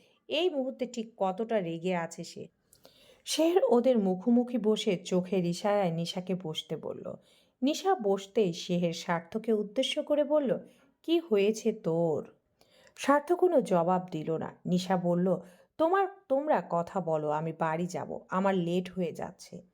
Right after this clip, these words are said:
সার্থ ফোনখানা হাতে নিয়ে টেবিলে খটখট শব্দ করতে করতে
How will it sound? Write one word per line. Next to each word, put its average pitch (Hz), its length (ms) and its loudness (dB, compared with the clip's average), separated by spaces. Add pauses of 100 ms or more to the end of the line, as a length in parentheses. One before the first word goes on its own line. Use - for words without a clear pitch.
(500)
সার্থ 349 320 0
ফোনখানা 240 640 0
হাতে 185 400 -2
নিয়ে 208 200 0
টেবিলে 180 640 -2 (320)
খটখট 269 540 -2
শব্দ 190 480 -4
করতে 220 320 -2
করতে 233 280 -4